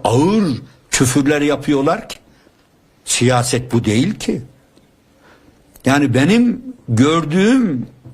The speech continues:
e, konu, mesele, siyasette elbette bir iktidar vardır,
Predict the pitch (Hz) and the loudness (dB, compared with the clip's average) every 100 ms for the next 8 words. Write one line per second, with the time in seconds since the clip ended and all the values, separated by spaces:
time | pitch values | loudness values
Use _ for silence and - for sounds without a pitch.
0 | - 131 117 110 110 - - - - - | -2 0 2 0 0 -2 -8 -12 -14 -4
1 | 160 196 190 220 262 131 127 147 143 202 | -2 0 -2 -2 0 0 0 0 0 -2
2 | 269 285 - - - - - - 160 170 | -4 -10 -12 -12 -18 -18 -8 -4 0 0
3 | 175 170 190 160 - - 220 285 294 - | 0 0 -2 -2 -6 -2 -2 -2 -8 -14
4 | _ _ _ _ _ _ _ _ - _ | _ _ _ _ _ _ _ _ -20 _
5 | _ - 247 262 165 - 143 135 143 - | _ -4 -2 0 -2 -2 -2 -2 -4 0
6 | 170 170 160 123 110 104 160 | 0 0 0 -2 -4 -6 -10